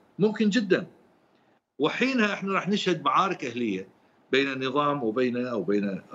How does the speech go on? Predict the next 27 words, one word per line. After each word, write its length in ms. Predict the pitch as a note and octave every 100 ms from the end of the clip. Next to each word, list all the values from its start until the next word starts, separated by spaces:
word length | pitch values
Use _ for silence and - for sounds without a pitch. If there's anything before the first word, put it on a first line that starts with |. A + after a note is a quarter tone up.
| E2+ F2+
جماعة 320 | A#2+ B2+ C3+ C3+
النظام، 480 | B2+ B2 B2+ B2+ B2
الحشود 500 | F#2 - - C3+ A#2
الشعبية، 560 | G#2+ A2+ G2+ C3+ C#3
أو 160 | A#2 G#2+ - - - -
يعني 320 | D#3+ D#3 C3+
القوى 380 | B2+ G#2+ D#3+ D#3
الشعبية 420 | - B2+ A#2+ D3
الخاصة 380 | - C#3 C3+ C3+
بالنظام، 540 | B2 B2+ A#2+ C3+ C3+ - - _ - - _ _ _
المتطوعين 720 | A2+ A#2+ - B2 B2+ B2 D3
أقصد، 380 | C3 - C#3+ C#3 - - -
وما 220 | C3+ D#3
بين 340 | G3+ F3 F#3+ F#3 -
هذه 260 | D#3+ D#3+ D3
القوى 300 | - B2+ A2
الجديدة. 440 | G#2 F#2+ F2 F#2
هنا 300 | - B3+ B3+
دور 240 | G#3 A3 F#3
تركيا 340 | F3 D#3 C#3
اللي 80 | A#2
تحدث 340 | - B2+ A2
عنه 300 | A2+ A#2+ G2
أستاذ 360 | F2 - A2+ D#3 - _ _ _ _
صالحة 520 | - A#2 - C3 B2
وهو 200 | C3+ A#2+
صحيح. 460 | G#2 G2 - G2 B2